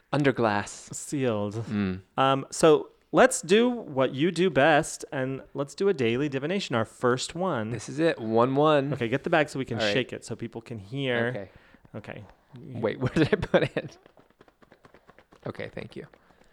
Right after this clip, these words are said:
Speaker 2: Oh my God, can I pull it?
Speaker 1: Yes.
Speaker 2: Okay, hold on.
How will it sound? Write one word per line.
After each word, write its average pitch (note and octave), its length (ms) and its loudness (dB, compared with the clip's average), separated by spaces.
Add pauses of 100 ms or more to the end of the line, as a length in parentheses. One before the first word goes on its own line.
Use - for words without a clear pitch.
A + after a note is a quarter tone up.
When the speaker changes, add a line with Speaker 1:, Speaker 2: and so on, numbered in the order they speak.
(420)
Speaker 2:
Oh G#2 120 -14
my G2+ 80 -18
God, G2 300 -10
can B2+ 120 -4
I A2+ 40 -4
pull C3+ 260 0
it? G3+ 220 -2
Speaker 1:
Yes. - 480 -6
Speaker 2:
Okay, G#2 320 -16
hold A2+ 200 -6
on. G#2+ 220 -4